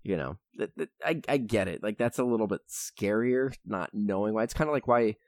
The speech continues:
a lot of people with, like, the Joker don't like having a definitive origin to the Joker.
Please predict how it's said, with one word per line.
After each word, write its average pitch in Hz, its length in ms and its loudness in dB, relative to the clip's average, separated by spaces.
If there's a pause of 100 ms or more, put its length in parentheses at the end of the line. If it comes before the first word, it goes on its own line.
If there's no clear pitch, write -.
(200)
a - 80 -4
lot 113 220 2
of 117 80 0
people 113 580 -2
with, 110 220 -6
like, 98 220 -4
the 92 80 -2
Joker 120 640 -2 (160)
don't 107 180 2
like 101 180 -2
having 104 300 -2
a 95 60 -2
definitive 95 680 -2
origin 101 380 -2
to 123 100 -4
the 117 80 -2
Joker. 113 440 -2